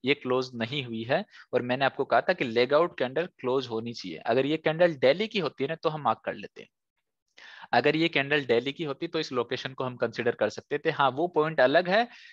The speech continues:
कि ये वाले की क्लोजिंग अच्छी नहीं है। कुछ लोगों के लिए बिल्कुल नई चीज हो, वापस से ध्यान से सुने। अगर ये डेली की कैंडल होती,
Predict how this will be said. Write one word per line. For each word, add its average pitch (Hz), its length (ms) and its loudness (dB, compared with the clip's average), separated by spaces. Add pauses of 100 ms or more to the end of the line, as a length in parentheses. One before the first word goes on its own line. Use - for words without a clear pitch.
(160)
कि 147 60 -2
ये 143 300 2
वाले 147 280 2
की 185 120 -12
क्लोजिंग 120 420 -4
अच्छी 113 260 -8
नहीं 95 160 -10
है। - 140 -18
कुछ 170 180 -2
लोगों 151 220 4
के 170 80 -4
लिए 165 120 0
बिल्कुल 143 300 -2
नई 135 180 -2
चीज 156 240 -6
हो, 196 100 -2
वापस 143 320 2
से 165 120 -4
ध्यान 120 220 0
से 147 120 -2
सुने। 156 340 -6 (440)
अगर 139 200 6
ये 165 100 6
डेली 143 320 4
की 185 120 -6
कैंडल 160 320 -2
होती, 160 340 -4